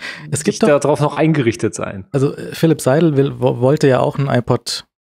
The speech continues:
Speaker 1: äh, iPod Nano, Nano, Nano, Nano wollte haben, glaub ich,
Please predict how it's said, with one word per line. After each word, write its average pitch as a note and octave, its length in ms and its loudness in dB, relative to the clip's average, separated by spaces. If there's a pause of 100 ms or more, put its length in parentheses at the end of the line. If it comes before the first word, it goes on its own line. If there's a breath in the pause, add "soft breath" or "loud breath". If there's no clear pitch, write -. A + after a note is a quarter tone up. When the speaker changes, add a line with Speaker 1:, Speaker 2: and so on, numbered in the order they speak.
(140)
Speaker 1:
äh, A2+ 320 4 (220)
iPod A#2 360 0 (840 loud breath)
Nano, A#2+ 520 2
Nano, B2 380 2
Nano, A#2 300 2
Nano A2 280 0
wollte G#2 280 0
haben, G2+ 240 0
glaub A2 220 2
ich, - 120 0